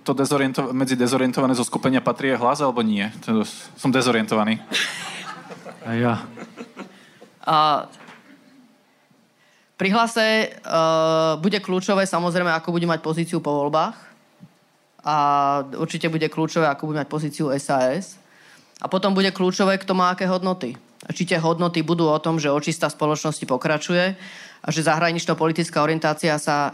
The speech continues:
Speaker 3: nejakým spôsobom nemení. Toto bude kľúčové. Toto je kľúčové pre ďalšie vládnutie.
Speaker 1: Pán premiér, aby som bol férový, tak ten výrok, že teda je stratou súdnosti, ak veríme, že vy spojíte demokratické sily,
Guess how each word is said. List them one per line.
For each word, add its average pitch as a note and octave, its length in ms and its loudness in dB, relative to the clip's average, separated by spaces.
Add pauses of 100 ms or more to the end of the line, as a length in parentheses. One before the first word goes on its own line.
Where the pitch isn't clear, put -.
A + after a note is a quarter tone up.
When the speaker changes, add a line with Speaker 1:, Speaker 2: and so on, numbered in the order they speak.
Speaker 3:
nejakým E3+ 400 2
spôsobom D#3 400 -2
nemení. D3+ 400 -2
Toto F#3 240 0
bude C#3 240 -4
kľúčové. C#3 560 -8 (240)
Toto E3+ 160 0
je D#3+ 80 2
kľúčové D#3+ 720 0
pre D3 400 0
ďalšie D3 320 -2
vládnutie. B2+ 480 -4 (380)
Speaker 1:
Pán B2 100 0
premiér, B2 240 2
aby A2+ 160 2
som - 80 -4
bol A2+ 160 2
férový, G#2+ 320 0
tak G#2 160 -4
ten A2 160 2
výrok, G#2 320 2
že G2+ 400 0
teda F#2+ 240 0
je F#2+ 160 0
stratou G2+ 320 0
súdnosti, G2+ 480 -2
ak G2 160 0
veríme, G2 320 2
že G2 160 2
vy F#2 80 0
spojíte G2 400 0
demokratické F#2+ 640 -2
sily, G2 320 2